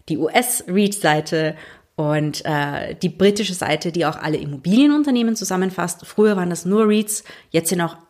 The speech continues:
normale Immobilienunternehmen drauf. Das heißt, wenn man,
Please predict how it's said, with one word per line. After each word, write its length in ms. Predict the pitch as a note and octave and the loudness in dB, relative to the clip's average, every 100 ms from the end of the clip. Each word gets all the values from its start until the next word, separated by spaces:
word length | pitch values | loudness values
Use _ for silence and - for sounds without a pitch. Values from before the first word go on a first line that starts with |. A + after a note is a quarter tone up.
| - | -8
normale 460 | E3 D#3 C3+ D#3 | -4 0 2 4
Immobilienunternehmen 840 | D#3+ E3+ D#3 D#3+ E3 D#3 D#3 D3+ D3+ | 2 -2 -2 -4 -4 -6 -8 -8 -4
drauf. 420 | D3+ E3+ B3 - - - - | 2 2 2 -2 -20 -20 -16
Das 180 | - E3 | -8 -2
heißt, 440 | D#3 E3+ F#3 - - _ - | 2 4 2 -4 -14 _ -8
wenn 220 | - F3+ F#3+ | 2 4 6
man, 440 | F#3+ F#3 F#3 G3 | 4 4 2 -2